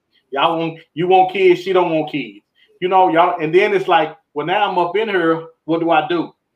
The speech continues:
Do I, do I retreat or do I try to work it out? Well, most of the time we try for a little while, but it don't end up working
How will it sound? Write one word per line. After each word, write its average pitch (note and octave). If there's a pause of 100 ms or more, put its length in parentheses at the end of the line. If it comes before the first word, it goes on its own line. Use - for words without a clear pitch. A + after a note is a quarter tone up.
(320)
Do D#3+
I, D#3
do D#3+
I D3
retreat G#3+ (600)
or C#3+
do F3
I E3
try F3
to D#3+
work D#3+
it E3
out? G#3 (380)
Well, C3+
most D#3+
of -
the - (140)
time E3
we E3
try -
for D3
a -
little F#3
while, C#3+
but D#3
it E3
don't D#3
end C#3+
up A#2
working E3+